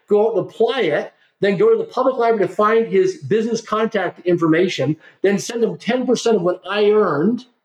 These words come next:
right, after tax income, net income. Then I sent it to his office 'cause I wanted to cut him in on one thing I got paid. 'Cause if,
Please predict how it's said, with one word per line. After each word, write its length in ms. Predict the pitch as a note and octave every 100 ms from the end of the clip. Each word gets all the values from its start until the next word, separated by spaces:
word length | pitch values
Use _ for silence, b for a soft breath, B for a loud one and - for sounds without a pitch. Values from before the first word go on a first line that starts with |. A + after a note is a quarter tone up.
| _ _
right, 200 | D#3+ G3
after 220 | F#3+ G3
tax 260 | F3 F#3 F#3
income, 240 | A3 F3+
net 120 | F3 F3+
income. 420 | A3 F#3 D#3 - _ _ _
Then 160 | D#3+ G#3
I 80 | F3+
sent 240 | - B3+
it 80 | C4
to 120 | G#3+
his 120 | F#3+
office 880 | F3+ G3 A3+ C4 - C#3 F#3+ - - _
'cause 120 | - F3+
I 60 |
wanted 280 | F3+ G3+ G#3
to 80 | F3
cut 160 | A3
him 100 | G#3
in 80 | G#3+
on 160 | G#3+ F4
one 100 | G3
thing 160 | G3
I 80 | F3
got 260 | E3 F3+ -
paid. 200 | C4+ D4+
'Cause 140 | F3+
if, 100 | D3+